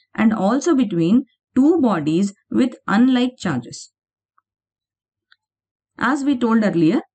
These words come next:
charge is a scalar quantity and has magnitude but no direction, similar to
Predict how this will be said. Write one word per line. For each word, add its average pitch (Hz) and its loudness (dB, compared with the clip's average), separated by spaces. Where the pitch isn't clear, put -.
charge 285 -2
is 294 -2
a 262 -8
scalar 190 -2
quantity 165 -4
and 233 0
has 240 0
magnitude 220 -2
but 202 -2
no 208 2
direction, 202 0
similar 285 0
to 220 0